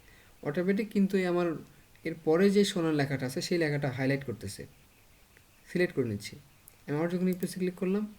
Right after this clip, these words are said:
এটাও রিপ্লেস হয়ে গেল, হওয়ার পর কিন্তু আমার এখানে চলে আসছে। তো আমি এইভাবে রিপ্লেস করার চাইতে, আমি যদি আরও সময় বাঁচাতে চাই, সেই ক্ষেত্রে রিপ্লেস all-এ ক্লিক করব। রিপ্লেস all-এ ক্লিক করলাম, তাহলে কয়টা রিপ্লেস হয়েছে?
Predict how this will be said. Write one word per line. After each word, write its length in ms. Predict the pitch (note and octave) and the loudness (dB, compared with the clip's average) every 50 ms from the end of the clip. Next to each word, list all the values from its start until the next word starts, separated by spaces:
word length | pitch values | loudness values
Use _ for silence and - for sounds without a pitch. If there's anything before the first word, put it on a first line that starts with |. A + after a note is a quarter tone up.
| - - | -18 -6
এটাও 460 | - C3+ C#3+ F#3 F#3 G3 G#3 G#3+ B3 C4 - - - - - - _ - | -6 -2 0 2 2 4 4 2 2 -2 -8 -16 -20 -20 -20 -20 _ -4
রিপ্লেস 420 | D3 D3+ D3+ D3 - E3 D#3+ D#3+ - | -2 -2 -2 0 -2 -2 -2 0 2
হয়ে 140 | E3 F3+ E3 | 2 2 2
গেল, 180 | C3+ A#2 G2+ F2 - - - - - - - - - - | 2 0 -2 -4 -6 -10 -18 -20 -20 -20 -20 -16 -8 -4
হওয়ার 180 | C#3+ D#3 E3+ | -4 -4 -4
পর 200 | E3 - G3 F#3+ | -4 -2 -2 0
কিন্তু 200 | F#3 F#3+ F3+ F3+ | 0 0 0 0
আমার 140 | E3+ D#3+ - | 0 0 -2
এখানে 240 | C#3+ C#3+ D3 D3 C3+ | -2 -2 0 0 0
চলে 200 | C3+ B2+ G#2+ G2 | 0 0 -2 -2
আসছে। 300 | G2+ G#2 - - - - - - - - - - - _ - _ _ - - - _ - - - - - - - - - - - - - - - - | -4 -6 -8 -10 -12 -14 -16 -20 -20 -20 -20 -20 -20 _ -20 _ _ -20 -20 -20 _ -20 -20 -20 -20 -20 -20 -20 -20 -20 -20 -20 -20 -20 -20 -10 -6
তো 60 | E3+ | -2
আমি 140 | D#3+ E3+ F3+ | 0 4 4
এইভাবে 540 | F#3+ F#3+ F#3 F#3 G3+ G#3+ G#3+ G3+ - - | 6 6 6 8 8 8 8 8 6 4
রিপ্লেস 460 | D#3+ D#3+ D3+ D3+ D3 D3 - E3 D#3+ - | -2 -2 -2 -2 0 0 -2 -2 -2 0
করার 220 | - D#3 D#3 D#3 | 0 2 2 2
চাইতে, 340 | D3 - C#3 B2+ C3 B2+ B2 | 2 2 0 2 2 0 2
আমি 140 | B2+ C3 C#3 | 2 2 2
যদি 340 | D3 D3 D3+ D3+ D3+ D3+ | 2 0 0 0 -2 -2
আরও 180 | - G#2+ C3 D3+ | -2 -2 -4 -4
সময় 220 | D3 - D#3+ D#3 | -4 -2 -2 -2
বাঁচাতে 380 | D3+ C3+ C3 C3 C#3+ C#3+ D#3+ D#3 | 0 0 0 0 -2 -4 -4 -4
চাই, 240 | D3 B2+ A#2 B2 - - - - - - - | -2 -2 -2 -2 -4 -8 -12 -20 -20 -20 -16
সেই 160 | - - D#3+ | -10 -8 -6
ক্ষেত্রে 280 | D3 - E3 - E3+ E3 | -6 -4 -6 -4 -2 0
রিপ্লেস 360 | D3 C#3+ C#3+ - E3 D3+ - | 0 0 0 -2 -4 -4 -4
all-এ 260 | - C3 C#3+ D#3+ E3 | -4 -2 0 0 0
ক্লিক 220 | D3+ - C3 A2+ A2 | -2 -2 -6 -6 -4
করব। 320 | - A#2 G#2 - G#2 - - - - - - - - - - - - - - - - - - - - - | -4 -4 -4 -4 -8 -14 -16 -18 -20 -20 -20 -20 -20 -20 -20 -20 -20 -20 -20 -20 -20 -20 -20 -20 -10 -8
রিপ্লেস 320 | C3+ C3 - D3+ C#3+ C#3+ C#3 | -8 -6 -6 -6 -6 -4 -4
all-এ 140 | C3+ D#3 | -4 -4
ক্লিক 200 | D#3 - E3+ E3+ - - | -4 -6 -8 -10 -6 -6
করলাম, 420 | F#3 E3+ F3 F#3+ G#3+ B3+ C4 - - - - - - - - - - - - - - - - - - _ - - - - | -4 -2 -2 -2 -4 -6 -8 -14 -20 -20 -20 -20 -20 -20 -20 -20 -20 -20 -20 -20 -20 -20 -20 -20 -20 _ -20 -20 -20 -14
তাহলে 180 | - C#3+ C#3 C#3+ C#3+ | -8 -6 -6 -4 -2
কয়টা 200 | C#3+ C#3+ D3 E3 | -2 -2 0 -2
রিপ্লেস 300 | E3 E3 E3 F#3+ F3+ - | -2 -2 -2 -4 -4 -4
হয়েছে? 320 | F#3 F3+ - - A3+ A#3 | -4 -6 -4 -6 -8 -8